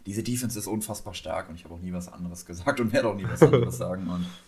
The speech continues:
Speaker 1: ja, da haben sich die Sixers super die Zähne dran aufge-, ausgebissen und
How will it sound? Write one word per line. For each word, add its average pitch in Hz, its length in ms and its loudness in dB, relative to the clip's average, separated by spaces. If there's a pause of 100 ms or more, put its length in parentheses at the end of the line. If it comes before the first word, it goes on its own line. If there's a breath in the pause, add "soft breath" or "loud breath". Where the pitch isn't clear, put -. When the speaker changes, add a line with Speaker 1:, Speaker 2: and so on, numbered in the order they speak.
(480 loud breath)
Speaker 1:
ja, 85 120 -6
da 92 60 -2
haben 104 140 0
sich 101 100 -4
die 104 80 -4
Sixers 104 420 -6
super 107 220 -2
die 95 100 -4
Zähne 92 280 -4
dran 95 180 -6
aufge-, 90 400 -8
ausgebissen 90 640 -8
und 87 260 -4